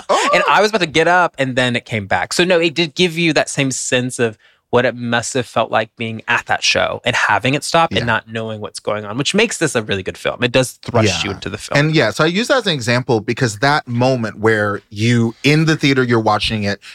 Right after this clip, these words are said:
Speaker 1: you think something's gone wrong in real time, but no, of course, Beyonce is in control. She's using that suspense and moment of disappointment to do something narratively.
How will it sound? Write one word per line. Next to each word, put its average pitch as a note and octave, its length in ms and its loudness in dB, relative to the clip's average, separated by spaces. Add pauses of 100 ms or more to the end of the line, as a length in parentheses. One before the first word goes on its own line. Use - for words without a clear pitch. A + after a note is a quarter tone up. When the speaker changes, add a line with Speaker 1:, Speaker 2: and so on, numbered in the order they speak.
Speaker 1:
you D#3 160 4
think D#3+ 220 2
something's C#3+ 400 0
gone A2+ 260 2
wrong G#2+ 400 2
in G#2+ 160 -2
real G2 200 2
time, D3+ 580 0 (260)
but D3 140 -2
no, D3+ 240 4
of A#2 100 -6
course, F3 320 0
Beyonce G#2+ 440 0
is G#2+ 180 0
in C#3 160 4
control. D3 600 2 (200)
She's A#2+ 280 0
using D#3 460 2
that C#3 180 2
suspense - 800 -2 (460)
and A#2+ 240 2
moment C3 340 2
of A2+ 120 0
disappointment A2 640 -2
to A2 100 -6
do C3+ 320 2
something A2+ 560 0
narratively. G3 800 0